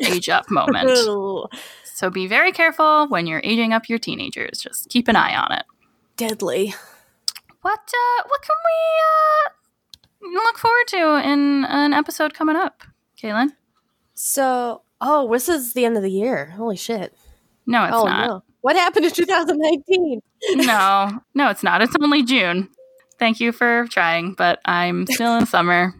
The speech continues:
Speaker 1: It's not cold. It's not
Speaker 2: Oh.
Speaker 1: under, under thirty degrees outside right now.
Speaker 2: If you don't hear from Melissa again, it's because she froze to death.
Speaker 1: That's right.
Speaker 2: So
Speaker 1: Yep. My walk to work, just do, do, do, do, and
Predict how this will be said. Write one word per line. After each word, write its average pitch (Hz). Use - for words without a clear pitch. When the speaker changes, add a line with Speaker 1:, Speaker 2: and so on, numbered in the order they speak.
Speaker 1:
It's -
not 247
cold. 175
It's 233
not 220
Speaker 2:
Oh. 247
Speaker 1:
under, 185
under 185
thirty 180
degrees -
outside -
right -
now. 226
Speaker 2:
If 254
you 285
don't 339
hear 330
from 277
Melissa 233
again, 185
it's 180
because 190
she 277
froze 180
to 175
death. 165
Speaker 1:
That's 214
right. 233
Speaker 2:
So 196
Speaker 1:
Yep. 285
My 175
walk 214
to 269
work, -
just -
do, 440
do, 302
do, 277
do, 190
and 196